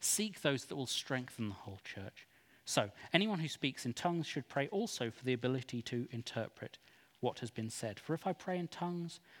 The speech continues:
my spirit is praying, but I don't understand what I'm saying. Well then, what shall I do? I will pray in the Spirit, and I will also pray in words I understand. I will sing in the Spirit,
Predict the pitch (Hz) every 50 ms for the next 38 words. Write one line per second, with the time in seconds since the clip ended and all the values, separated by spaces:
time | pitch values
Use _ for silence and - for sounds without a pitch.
0 | - - 143 135 - - - - 165 165 165 143 - 147 127 - - 143 139 135
1 | 127 113 107 110 - - - 131 139 151 147 139 139 127 127 123 - 120 113 107
2 | - - 120 117 113 107 110 110 - - 110 104 104 - 113 107 104 104 107 -
3 | - - _ _ _ _ _ _ _ _ _ _ _ _ _ _ _ _ _ _
4 | _ _ _ _ _ _ - - - _ _ - - _ - - - 143 143 135
5 | 127 110 101 98 101 - - 139 135 - - 135 123 117 117 120 110 104 110 123
6 | - 117 120 113 - - 156 147 139 127 120 117 - - 202 202 185 156 - 135
7 | 123 123 123 127 131 135 127 - - 117 - - 127 123 120 120 120 120 120 117
8 | - 117 110 110 107 104 113 - - 156 151 120 104 107 117 123 117 - - 202
9 | 226 226 190 139 113 107 113 - - - 110 110 - - -